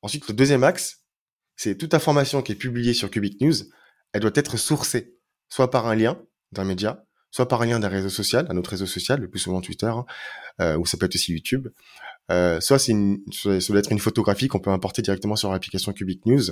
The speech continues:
en tout cas aujourd'hui sur l'application Android. Et ou alors, en dernier recours, en citant une source, euh, précise dans le post,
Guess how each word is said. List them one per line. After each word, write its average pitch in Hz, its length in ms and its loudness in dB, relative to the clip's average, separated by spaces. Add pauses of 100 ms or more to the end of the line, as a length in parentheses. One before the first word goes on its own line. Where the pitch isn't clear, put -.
en 87 120 -14
tout - 100 -16
cas 107 120 2
aujourd'hui 98 260 -2
sur - 100 -8
l'application 90 420 -10
Android. 90 160 -10 (800)
Et 127 120 4
ou 110 120 6
alors, 120 420 2 (100)
en 92 160 -10
dernier 104 180 -4
recours, 104 260 -6
en 101 80 -2
citant 110 280 -6
une 107 80 -2
source, - 440 -6 (360)
euh, 80 180 -6
précise 107 540 0
dans 90 180 2
le 104 120 6
post, - 360 -2